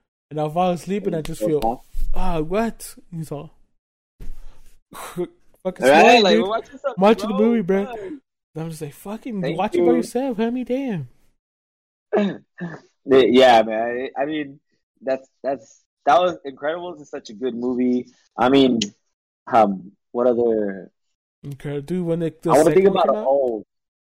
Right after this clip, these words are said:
Speaker 1: 'cause we're
Speaker 2: Uh-huh.
Speaker 1: all, we're all, like, Monster Incorporated, they did the same thing with Monster Incorporated. We're all like, "We need to see what
Speaker 2: Mm-hmm.
Speaker 1: happens next." And they said, "Fuck you, this
Speaker 2: Yeah.
Speaker 1: is what happened before." And we're just
Speaker 2: Before,
Speaker 1: like,
Speaker 2: yeah.
Speaker 1: and we're just like, "What the fuck?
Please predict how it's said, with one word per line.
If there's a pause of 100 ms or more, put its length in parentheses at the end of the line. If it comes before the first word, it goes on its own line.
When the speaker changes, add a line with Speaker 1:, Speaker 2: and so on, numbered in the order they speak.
(280)
Speaker 1:
'cause
we're
Speaker 2:
Uh-huh.
Speaker 1:
all,
we're
all,
like, (160)
Monster
Incorporated,
they
did
the
same
thing
with
Monster
Incorporated.
We're
all
like, (380)
"We
need
to
see
what
Speaker 2:
Mm-hmm.
Speaker 1:
happens
next." (140)
And
they
said,
"Fuck
you,
this
Speaker 2:
Yeah.
Speaker 1:
is
what
happened
before." (560)
And
we're
just
Speaker 2:
Before,
Speaker 1:
like,
Speaker 2:
yeah.
Speaker 1:
and
we're
just
like,
"What
the
fuck?